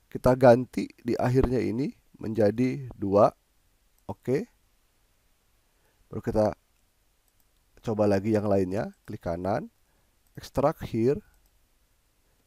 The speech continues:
Kita paste, kita ganti tiga. Oke. Dan untuk yang lainnya sama, tinggal diganti akhirannya ini empat,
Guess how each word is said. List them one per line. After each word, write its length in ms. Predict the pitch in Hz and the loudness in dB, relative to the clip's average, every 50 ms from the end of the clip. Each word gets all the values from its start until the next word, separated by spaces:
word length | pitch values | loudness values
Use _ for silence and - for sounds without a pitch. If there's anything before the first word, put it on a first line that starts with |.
| _ _ _ | _ _ _
Kita 360 | - 101 _ - 107 101 - _ _ - | -16 -12 _ -4 -4 -4 -4 _ _ -4
paste, 400 | - 127 170 185 - - - - _ _ _ - | -2 0 0 -2 -4 -12 -20 -20 _ _ _ -8
kita 160 | - - 104 | -4 -4 -4
ganti 560 | 101 101 98 92 101 104 - - 147 156 - _ _ _ | -2 -2 -2 -4 -4 -6 -4 -2 -2 -2 -4 _ _ _
tiga. 400 | - 110 95 87 - 98 117 - - _ _ _ _ _ _ _ _ _ _ _ _ _ _ _ _ _ _ _ _ _ _ _ _ _ _ _ _ _ _ _ _ _ _ _ _ _ _ - | -12 -12 -8 -2 2 4 4 4 2 _ _ _ _ _ _ _ _ _ _ _ _ _ _ _ _ _ _ _ _ _ _ _ _ _ _ _ _ _ _ _ _ _ _ _ _ _ _ -14
Oke. 400 | 101 101 - - 139 147 226 - _ _ _ _ _ _ _ _ _ _ _ _ _ _ _ _ _ _ _ _ _ _ _ _ _ _ _ _ _ _ _ _ _ _ _ _ _ _ _ _ | -14 -12 -6 -4 -4 -4 -4 -6 _ _ _ _ _ _ _ _ _ _ _ _ _ _ _ _ _ _ _ _ _ _ _ _ _ _ _ _ _ _ _ _ _ _ _ _ _ _ _ _
Dan 240 | - - 139 135 160 | 2 2 4 4 4
untuk 160 | 175 165 185 | 2 2 2
yang 160 | 165 175 170 | 2 4 6
lainnya 400 | 170 175 185 196 220 226 285 247 | 8 6 8 6 6 4 4 0
sama, 400 | - - - 190 175 175 165 135 - _ _ _ _ _ _ | -2 -2 2 4 4 6 6 2 2 _ _ _ _ _ _
tinggal 240 | - 127 120 123 127 | -6 -2 2 4 4
diganti 480 | 123 131 120 127 117 120 120 - - | 4 4 4 4 4 4 2 0 0
akhirannya 480 | - 131 131 127 127 117 117 127 139 139 | 2 2 2 2 2 2 2 2 2 2
ini 180 | 127 120 123 - - | 2 0 -2 -4 -6
empat, 480 | 101 104 - - 123 131 147 156 - | -8 -10 -2 2 4 6 6 4 2